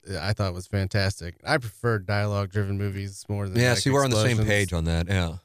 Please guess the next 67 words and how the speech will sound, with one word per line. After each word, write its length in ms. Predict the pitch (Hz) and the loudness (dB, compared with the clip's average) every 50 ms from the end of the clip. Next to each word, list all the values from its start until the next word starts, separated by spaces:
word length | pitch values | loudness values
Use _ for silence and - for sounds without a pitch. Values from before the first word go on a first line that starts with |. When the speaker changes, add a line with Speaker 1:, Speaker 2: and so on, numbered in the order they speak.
| _ _ | _ _
Speaker 1:
So, 160 | - - 117 | -4 -2 0
I 140 | 113 113 113 | 2 2 2
mean, 140 | 110 110 110 | 0 0 0
I, 160 | 110 117 123 113 _ _ _ _ _ _ _ _ _ _ _ _ _ - | 0 0 -2 -4 _ _ _ _ _ _ _ _ _ _ _ _ _ -2
I 180 | 110 127 123 113 - | 0 0 0 0 -2
loved 300 | 85 95 107 101 87 87 | -4 -4 -4 -4 -4 -8
it. 120 | 82 78 _ | -16 -16 _
Like, 200 | - 107 101 92 _ _ - | -10 -10 -10 -10 _ _ -2
I 100 | 120 139 | 0 0
was 120 | 151 127 | 2 2
on 100 | 131 120 | 2 2
the 60 | 113 | 2
edge 120 | 113 113 110 | 0 0 0
of 60 | 113 | 0
my 140 | 110 101 101 | 0 0 -2
seat. 380 | - - - 127 123 117 107 _ _ _ _ _ - | -2 0 0 2 2 2 0 _ _ _ _ _ -6
Like, 120 | 110 107 - _ _ | -6 -6 -8 _ _
yeah, 200 | 113 127 131 113 | -2 0 0 2
there 160 | 101 104 107 | 0 0 -2
weren't, 200 | 107 113 110 107 | 0 0 0 0
like, 140 | 107 107 - | 0 -4 -4
car 240 | - - 123 113 110 | -2 0 2 2 2
chases 380 | - - 110 107 - 113 104 107 | 2 0 0 0 0 -2 -4 -2
and 80 | 98 | -4
explosions, 540 | 90 - - - 110 127 131 98 98 95 92 | -4 -4 -2 0 2 2 2 0 -4 -6 -2
but 80 | 104 113 | 0 0
I 20 | |
was 100 | 143 135 | 2 2
on 120 | 127 110 | 0 0
the 120 | 104 85 110 | 0 -2 -2
edge 80 | 120 | -2
of 60 | 107 110 | 0 0
my 100 | 104 101 | -2 -2
seat 260 | - - 139 120 - | 0 -2 -2 -4 -2
seeing 200 | - 113 107 104 | -2 -2 -2 -2
what 80 | 101 | -2
they'd 200 | - 101 92 - | -2 -4 -4 -4
say 300 | - - - 123 139 156 | -6 -4 0 2 2 4
next. 260 | 127 101 92 92 90 87 | 4 4 4 4 6 6
Speaker 2:
Mm-hmm. 480 | 98 98 98 98 95 95 - _ - | 6 4 4 4 2 0 -4 _ 0
Yeah. 360 | 98 98 90 90 87 85 87 101 - _ _ | 2 4 4 4 4 2 0 -2 -4 _ _
My, 180 | - 107 110 - | 0 0 2 2
my, 120 | 104 110 | 2 2
and 260 | 92 110 107 104 98 92 | 2 2 2 2 0 0
for 120 | - 104 | 0 0
my 140 | 104 92 90 | 2 2 2
dad, 420 | 80 - 127 160 165 123 101 98 | 2 2 2 4 4 2 2 2
and 120 | 101 101 98 | 0 0 0
we're, 140 | 98 98 | 0 0
we 120 | 87 101 90 | 2 2 2
happened 260 | 104 113 113 110 107 | 4 2 2 2 0
to 40 | 98 | 0
be 60 | 92 | 0
seeing 300 | - - - 113 107 101 | -2 0 0 2 2 4
it 60 | 98 | 2
at 80 | 98 - | 2 0
the 40 | 107 | -2
Chase, 380 | - - - 85 78 87 85 - | -4 -2 -2 -2 0 0 0 0
and 100 | 90 85 | -2 0
K 200 | - 104 101 90 | 2 2 0 2
P 120 | - 104 | 2 2
L 120 | 95 87 | 2 2
R 180 | 95 107 104 95 | 2 2 2 0
was 140 | 85 80 - | -2 -4 -8
at 100 | 85 - | -10 -10
the 60 | - | -10
Chase 560 | - - - 175 180 117 - - - - - | -6 -2 0 0 0 0 -2 -4 -8 -10 -10